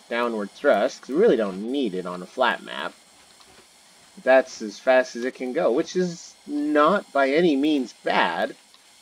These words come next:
considering that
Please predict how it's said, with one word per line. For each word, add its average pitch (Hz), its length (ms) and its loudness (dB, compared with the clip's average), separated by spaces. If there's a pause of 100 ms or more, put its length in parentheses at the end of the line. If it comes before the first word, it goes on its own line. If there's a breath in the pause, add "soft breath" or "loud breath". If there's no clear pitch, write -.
(100)
considering 113 720 -2 (3000 loud breath)
that 113 340 2